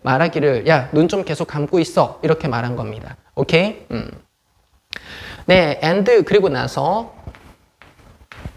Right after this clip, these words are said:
어, 이때 mov이 동사 원형인데 앞에 있는 keep하고 병렬돼 있는 거야. 그러니까 그가 move, 이동시키게, 움직이게, 뭐를? His finger,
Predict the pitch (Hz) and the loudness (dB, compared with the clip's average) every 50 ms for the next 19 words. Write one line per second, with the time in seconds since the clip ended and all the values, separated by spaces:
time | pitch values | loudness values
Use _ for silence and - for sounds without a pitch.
0 | _ _ - - - - - - - - - 170 160 151 139 - - 190 - 240 | _ _ -16 -16 -16 -16 -16 -20 -20 -4 2 4 4 4 4 4 0 2 2 2
1 | 202 147 160 202 233 247 - 170 151 160 - 220 214 156 131 139 165 202 214 170 | 4 4 4 4 2 0 0 -2 -2 0 0 0 2 2 2 2 2 0 0 -2
2 | 135 127 123 151 147 139 - 156 - - 214 208 196 196 185 - - 269 - - | -2 0 0 0 0 2 0 -2 0 2 2 2 2 2 0 0 -2 -4 0 2
3 | 269 226 190 - 151 143 156 175 175 160 143 127 127 123 127 120 120 131 147 196 | 2 2 2 2 0 0 0 0 0 0 0 -2 -2 -2 -2 0 0 2 2 0
4 | 226 220 - - _ - - 202 196 - - 180 170 151 127 113 - 208 202 208 | 0 -2 -6 -16 _ 0 2 2 4 4 4 4 4 4 2 2 0 4 6 6
5 | 185 190 190 175 131 101 135 151 208 190 131 - - - - 190 202 196 262 254 | 6 6 6 2 0 2 4 4 6 4 4 2 -4 -4 0 2 2 4 2 0
6 | 240 - - - - - - 113 110 - - _ _ _ 165 151 151 156 - 233 | 0 -4 -6 -8 -6 -4 -2 -2 -4 -4 -8 _ _ _ 6 6 6 6 4 2
7 | 247 - 185 - - 160 117 123 - - 147 151 160 156 160 185 202 196 196 - | 0 0 -2 -2 0 -4 -4 -4 -2 0 2 2 4 4 4 2 2 0 -2 -2
8 | - - - - - 220 226 196 151 127 113 - | -2 -2 -2 0 0 0 2 2 0 0 0 -2